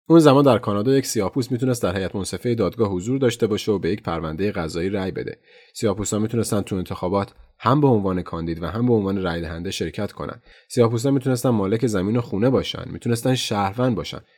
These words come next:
کانادا برای سیاه‌پوستا دقیقاً همون چیزی بود که برای سفیدپوستا بود. بیش از ده‌ها هزار آفریقایی تبار در دههٔ هزار و هشتصد و پنجاه به کانادا مهاجرت کردند. لازم به گفتن نیست که خیلی از این فراری‌ها سواد نداشتن.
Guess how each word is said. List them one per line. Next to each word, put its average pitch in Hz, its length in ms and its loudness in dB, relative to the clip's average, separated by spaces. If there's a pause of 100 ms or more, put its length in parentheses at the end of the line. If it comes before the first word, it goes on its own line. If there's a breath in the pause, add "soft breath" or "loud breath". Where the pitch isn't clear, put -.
کانادا 110 300 2
برای 113 200 6
سیاه‌پوستا 107 560 -2
دقیقاً 92 360 -2
همون 95 340 -4
چیزی 120 300 -2
بود 113 220 0 (260)
که - 120 -10
برای 82 240 -2
سفیدپوستا 85 680 -8
بود. - 280 -14 (260)
بیش 123 140 4
از 127 160 4
ده‌ها 117 340 2
هزار 117 320 4
آفریقایی 98 380 0
تبار 107 280 0
در 98 180 -2
دههٔ 98 320 0
هزار 98 280 -2
و 98 40 0
هشتصد 90 200 -6
و 101 60 -2
پنجاه 90 380 -6
به 92 80 -4
کانادا 85 340 -6
مهاجرت 82 500 -4
کردند. - 360 -12 (320 soft breath)
لازم 120 240 6
به 143 80 6
گفتن 123 340 2
نیست 120 140 0
که 104 80 -6
خیلی 123 280 2
از 98 140 0
این 113 80 0
فراری‌ها 98 460 -2
سواد 117 560 0
نداشتن. 85 400 -4